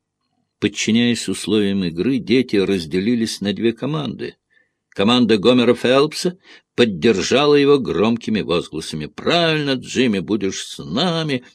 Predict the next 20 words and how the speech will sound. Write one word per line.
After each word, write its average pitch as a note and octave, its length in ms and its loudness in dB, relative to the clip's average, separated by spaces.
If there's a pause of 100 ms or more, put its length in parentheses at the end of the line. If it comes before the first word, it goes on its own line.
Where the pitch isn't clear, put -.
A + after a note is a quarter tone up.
(560)
Другие, D#2 500 -4
как - 240 -10
водится, E2+ 400 -4
заспорили: F3+ 760 2 (160)
"Почему G3 580 4
мы D3 220 4
и - 20 -4
так D3 380 0
слабее, F3 720 6 (200)
ничего D3+ 420 4
не D#3 120 2
слабее?" G3 800 6 (480)
Гомер E2+ 320 -2
Фелпс A2 500 -2
вдруг D2+ 360 -2
встрепенулся A#2+ 760 -2
и B2 80 4
сказал, A#2+ 540 0
глядя G#2+ 360 0
пристально: G#2+ 600 -2